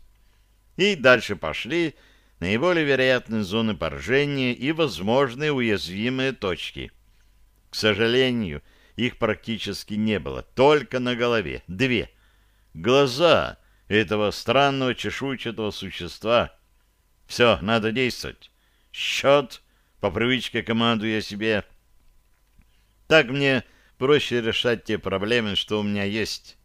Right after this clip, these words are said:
Первое. Почему-то док медлит с выстрелом. Это мне только на руку. Второе. Нужно уйти с линии атаки. Третье. Вариантов три, но два из них помечены как вероятная зона поражения.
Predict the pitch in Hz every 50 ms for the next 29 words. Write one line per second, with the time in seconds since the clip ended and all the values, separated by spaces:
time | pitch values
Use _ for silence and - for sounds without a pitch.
0 | _ _ _ _ _ _ _ _ _ _ _ _ - 107 110 104 92 76 62 50
1 | - - _ _ _ _ _ _ _ _ _ _ _ - 95 87 - 117 131 147
2 | 151 139 - 135 131 117 107 143 143 120 - 123 127 135 135 123 117 131 123 -
3 | - 123 135 156 135 - - - 85 73 65 64 60 58 - - - 101 98 -
4 | 113 110 110 110 90 - 107 92 - 98 98 101 104 107 104 104 - 110 113 101
5 | - _ _ _ _ _ _ _ _ _ _ _ _ _ _ - - - 117 127
6 | 127 113 95 69 - - _ _ _ _ _ _ _ _ - 95 120 131 131 110
7 | 123 135 135 139 139 113 - 143 147 139 120 - - 123 139 135 131 131 131 127
8 | 127 127 120 - 139 131 107 - - 113 - - _ _ _ _ _ _ _ _
9 | _ - 127 131 120 101 - - 60 52 - _ _ _ _ _ _ _ _ _
10 | _ 92 101 113 120 127 131 131 110 - 131 120 - - _ - 147 131 104 71
11 | 62 _ _ - - _ - 101 117 117 110 127 127 127 117 98 92 127 123 -
12 | - 117 117 120 123 117 - - 120 113 117 95 104 104 82 98 110 110 117 117
13 | 117 113 - - 98 107 110 107 98 80 85 110 110 107 101 80 95 95 92 82
14 | 87 101 104 104 107 110 113 110